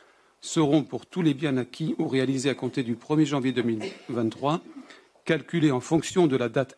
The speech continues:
effective d'entrée du bien dans le patrimoine, c'est-à-dire lors de son acquisition. Euh, donc,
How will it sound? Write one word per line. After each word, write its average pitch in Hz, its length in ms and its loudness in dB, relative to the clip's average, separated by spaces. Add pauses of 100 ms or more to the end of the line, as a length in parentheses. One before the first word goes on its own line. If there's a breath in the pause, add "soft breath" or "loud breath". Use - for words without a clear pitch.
effective 156 540 -2
d'entrée 143 320 -2
du 135 120 -4
bien 139 200 0
dans 139 140 0
le 117 80 -2
patrimoine, 120 560 -2 (440 loud breath)
c'est-à-dire 127 420 -2
lors 127 160 -2
de 117 140 -6
son 113 220 -10
acquisition. 107 640 -4 (680 loud breath)
Euh, 117 260 0
donc, 131 300 -2